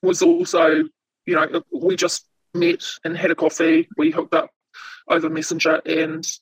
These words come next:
she was telling me exactly the same thing was happening, um, in her country. And we sat there for about three hours swapping stories, horror stories, really, um, about the unexpected and illogical things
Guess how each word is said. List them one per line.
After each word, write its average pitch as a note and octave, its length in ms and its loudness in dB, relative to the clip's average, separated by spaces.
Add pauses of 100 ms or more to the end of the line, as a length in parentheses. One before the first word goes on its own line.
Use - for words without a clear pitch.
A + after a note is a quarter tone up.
(680)
she - 220 0
was F3+ 160 -4
telling E3+ 240 0
me D#3+ 80 0
exactly D#3 480 -2
the D3+ 60 -4
same D3+ 280 -2
thing C#3+ 300 -4
was E3+ 160 -8
happening, D3+ 580 -6 (100)
um, C#3+ 260 -4
in D#3+ 100 0
her D3 160 0
country. E3+ 500 0
And D#3 120 -2
we D#3+ 80 2
sat F#3 220 -2
there D3+ 100 0
for - 80 -2
about D3+ 260 -2
three D#3+ 320 0
hours D3 240 2
swapping G3+ 340 -2
stories, E3+ 460 0
horror - 340 2
stories, D3+ 540 -2
really, D#3 300 -2 (560)
um, E3 500 -2 (200)
about - 460 2 (540)
the G3+ 100 2
unexpected F#3+ 760 -2 (920)
and D#3+ 280 -2 (140)
illogical F3 600 2
things D3+ 580 -6